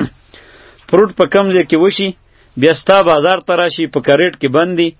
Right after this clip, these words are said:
بیا ستا کور ته راشي، بیا په کور کې لس کسانو کولمه ده، هغه یې راواخلي، په یوه کاسه کې ډېر شی دانې دي، خو ته به ترې هغه خورې چې ستا په تقدیر کې کم لیکلی شوي دي. نو میلمه خپل رزق خوري، د ځان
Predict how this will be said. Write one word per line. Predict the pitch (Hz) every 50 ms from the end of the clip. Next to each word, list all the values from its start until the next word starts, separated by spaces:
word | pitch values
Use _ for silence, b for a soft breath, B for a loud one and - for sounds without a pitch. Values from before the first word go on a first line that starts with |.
| _
بیا | - 123 151 170
ستا | - - - 180 165
کور | - - 185 190 190 175
ته | - 165
راشي، | 156 160 151 - - 143
بیا | 156 165 160
په | - 143
کور | - 175 180 170
کې | 147 - 147
لس | 160 175 - -
کسانو | 175 151 - 165 165 160
کولمه | 143 - 143 131 123 135 165 175
ده، | 175 170 B B B B B B - 131
هغه | 127 135 165
یې | 180 175
راواخلي، | 156 143 135 151 175 190 156 180 202 190 196 202 b b b b b
په | - 139
یوه | 143 156 170 202
کاسه | 180 - 170 156 - 185
کې | 165 160
ډېر | 170 170 175 156
شی | 139 156 143
دانې | 127 131 131 143 151 147
دي، | 120 120
خو | - - -
ته | - - 196
به | 190 185
ترې | - - 175
هغه | 185 180 165 151
خورې | 127 170 180 175
چې | 160 143
ستا | - - 180 170
په | 139 143 135 127 -
تقدیر | - 139 - - 151 160 139
کې | 123 127 107
کم | 143 139 123
لیکلی | 113 110 - 110 107 101
شوي | - - 113 101 90
دي. | - _ _ _ _ _ _ _ _ _ _ _ _ _ b b b b b b b b b b b b b b -
نو | 156 151
میلمه | 143 143 147 147 147 139 143 165 190 196
خپل | - - - - 202 208 208
رزق | 180 160 160 143 143 139 - -
خوري، | - 165 175 202 202
د | 156 165 139
ځان | 131 175 185